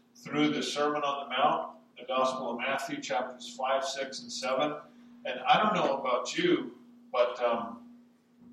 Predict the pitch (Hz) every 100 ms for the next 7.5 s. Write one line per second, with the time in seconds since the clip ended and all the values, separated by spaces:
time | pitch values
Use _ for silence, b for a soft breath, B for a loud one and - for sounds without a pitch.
0 | 240 - - 240 - - _ _ _ 240
1 | 240 240 240 240 - - _ _ _ _
2 | 120 123 120 120 123 - 147 156 160 123
3 | 120 117 - - - - _ _ _ -
4 | 143 - - 135 - - - - - -
5 | - - - - - - - - - -
6 | - 156 165 165 - - - - - -
7 | - - - -